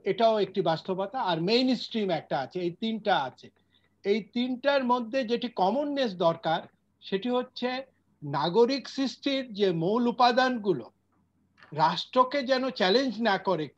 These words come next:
কোনো শিক্ষা ব্যবস্থা এমনভাবে যেন প্রশিক্ষিত না করে আমাদের ভবিষ্যৎ শিশুদের, সেটা দেখভাল করাটা কিন্তু শিক্ষা মন্ত্রণালয়ের কাজ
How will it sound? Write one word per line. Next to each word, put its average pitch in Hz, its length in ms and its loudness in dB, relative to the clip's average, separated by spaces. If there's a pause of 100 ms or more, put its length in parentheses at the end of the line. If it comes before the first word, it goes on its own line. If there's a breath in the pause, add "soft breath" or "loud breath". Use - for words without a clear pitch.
(280)
কোনো 196 200 0
শিক্ষা 214 340 -4
ব্যবস্থা 214 440 0
এমনভাবে 214 540 0
যেন 185 320 -2
প্রশিক্ষিত 202 500 -6
না 170 240 -4
করে 226 220 -6
আমাদের 170 340 -6
ভবিষ্যৎ 180 480 -6
শিশুদের, 185 460 -14 (760)
সেটা 220 300 -2
দেখভাল 180 480 2
করাটা 170 380 -4
কিন্তু 185 280 -8
শিক্ষা 151 320 -8
মন্ত্রণালয়ের 127 720 -10
কাজ 208 440 0